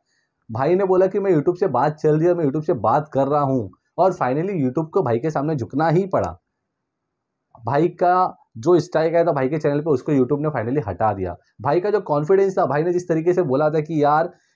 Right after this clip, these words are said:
जो भी स्ट्राइक आया है, भाई रो रहे थे अपनी वीडियो में, जो भी स्ट्राइक आया है वो आपकी मदद कर रहे थे, लोगों की मदद कर रहे थे। और हो-, जो स्ट्राइक आता भी है almost, लोग उसको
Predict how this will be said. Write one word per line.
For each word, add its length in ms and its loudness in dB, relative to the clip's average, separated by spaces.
जो 320 4
भी 240 -6
स्ट्राइक 420 -2
आया 200 2
है, 420 -4
भाई 260 0
रो 340 2
रहे 180 4
थे 200 -4
अपनी 440 -4
वीडियो 260 2
में, 200 -8
जो 120 4
भी 140 6
स्ट्राइक 400 -2
आया 220 2
है 300 -2
वो 120 4
आपकी 400 0
मदद 360 0
कर 140 0
रहे 140 -2
थे, 160 -10
लोगों 280 2
की 100 -4
मदद 340 -2
कर 60 0
रहे 160 2
थे। 200 -10
और 120 2
हो-, 240 -2
जो 240 2
स्ट्राइक 380 0
आता 340 0
भी 180 0
है 60 4
almost, 520 0
लोग 200 4
उसको 460 0